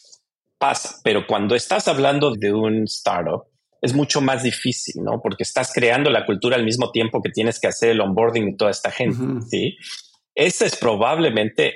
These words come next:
Speaker 1: eh, de mi punto de vista, una de las cosas más difíciles. Y ahí, de nuevo, es donde, regresando a, a la primer pregunta de, del tipo de liderazgo, ahí es donde la flexibilidad en liderazgo es importante. Es decir, "Oye,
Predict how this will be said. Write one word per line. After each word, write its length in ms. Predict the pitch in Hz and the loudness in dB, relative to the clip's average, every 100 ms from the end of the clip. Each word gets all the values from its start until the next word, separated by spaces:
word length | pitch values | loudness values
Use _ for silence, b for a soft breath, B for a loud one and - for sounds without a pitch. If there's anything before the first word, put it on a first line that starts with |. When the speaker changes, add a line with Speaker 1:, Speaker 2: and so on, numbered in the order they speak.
| - | -2
Speaker 1:
eh, 80 | 95 | 0
de 180 | 92 92 | 2 0
mi 140 | 95 | -2
punto 300 | - 110 113 | -2 -2 0
de 40 | 101 | -2
vista, 240 | 104 110 | 0 -2
una 140 | 98 | 0
de 60 | 90 | 0
las 160 | 85 - | -2 -2
cosas 320 | 95 110 92 | -2 -2 -2
más 180 | 95 90 | -2 -4
difíciles. 580 | 95 - 92 87 85 - | -6 -6 -4 -4 -4 0
Y 40 | |
ahí, 340 | 98 107 135 - B B _ _ _ _ _ - | 0 2 0 -4 B B _ _ _ _ _ -2
de 160 | 110 | 0
nuevo, 240 | 110 123 127 | 4 4 2
es 120 | 98 | 2
donde, 320 | 107 104 104 | 2 2 2
regresando 680 | 110 101 98 - 123 131 127 | 2 0 0 0 2 4 4
a, 60 | 107 | 4
a 240 | 110 117 | 2 2
la 260 | 104 98 - _ _ _ _ _ - | 4 2 -2 _ _ _ _ _ -4
primer 380 | 110 101 120 117 | 0 2 2 2
pregunta 580 | 113 104 113 113 120 98 | 0 2 0 0 0 2
de, 260 | 98 98 104 | 2 0 0
del 280 | 101 92 | -2 -2
tipo 300 | - 110 123 | -2 -2 0
de 100 | 98 | 2
liderazgo, 680 | 92 90 90 92 95 98 110 | 2 2 0 2 2 2 2
ahí 220 | 101 120 | 2 2
es 120 | 151 | 2
donde 420 | 135 113 104 98 101 | 2 2 2 2 0
la 200 | 104 95 | -2 -2
flexibilidad 800 | - 101 95 101 101 98 98 107 | 0 -2 -2 -2 -2 0 0 0
en 140 | 113 95 | 0 0
liderazgo 500 | 87 92 92 95 104 | 0 0 -2 -2 -4
es 140 | - | -4
importante. 600 | 92 95 92 110 101 95 | -4 -4 -2 -4 -2 -4
Es 100 | 92 | -4
decir, 300 | 95 - 110 | -4 -2 2
"Oye, 340 | 110 107 90 | 2 2 0